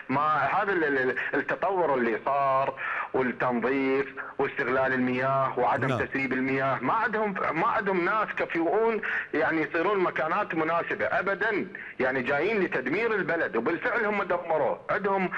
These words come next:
Speaker 1: إنجازاتهم المخدرات اللي انتشرت، الطائفية اللي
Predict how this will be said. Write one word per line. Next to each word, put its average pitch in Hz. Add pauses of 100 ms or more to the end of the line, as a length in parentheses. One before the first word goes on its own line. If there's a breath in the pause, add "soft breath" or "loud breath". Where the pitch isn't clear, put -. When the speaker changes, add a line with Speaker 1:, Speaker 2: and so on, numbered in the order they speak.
(200 loud breath)
Speaker 1:
إنجازاتهم 165
المخدرات 147
اللي 180
انتشرت، 151
الطائفية 131
اللي 175